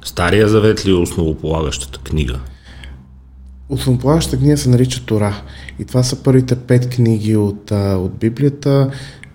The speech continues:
Speaker 2: Битие, Изход, Левит, Числа и Второзаконие. Ам, това са заповедите, законите, които са дадени на Мойсей на планината Синай. Останалите книги в, ам, нека го наречем Стар Завет, не
Speaker 1: Да.
Speaker 2: използваме думата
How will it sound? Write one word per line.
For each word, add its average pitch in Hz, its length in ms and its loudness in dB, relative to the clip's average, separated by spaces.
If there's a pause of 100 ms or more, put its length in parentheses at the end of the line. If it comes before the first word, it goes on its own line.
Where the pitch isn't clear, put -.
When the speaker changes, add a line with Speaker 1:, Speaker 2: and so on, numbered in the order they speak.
Speaker 2:
Битие, 113 420 0
Изход, 110 440 -2
Левит, 104 240 -2
Числа - 320 -4
и - 20 0
Второзаконие. 143 880 -2 (460)
Ам, 113 500 -2
това 120 220 2
са 123 200 2
заповедите, 120 640 2 (300)
законите, 120 540 0
които 117 220 -2
са 107 80 -6
дадени 110 300 2
на 101 80 2
Мойсей 110 560 0
на 107 160 -2
планината 98 420 -4
Синай. 92 440 -4 (600)
Останалите 139 560 4
книги 123 540 4
в, 110 300 0 (180)
ам, 104 440 -2 (280)
нека 131 180 4
го 123 100 4
наречем 113 400 2
Стар - 260 -2
Завет, 110 640 -2 (300)
не 127 80 4
Speaker 1:
Да. 123 60 2
Speaker 2:
използваме 127 400 6
думата 120 360 2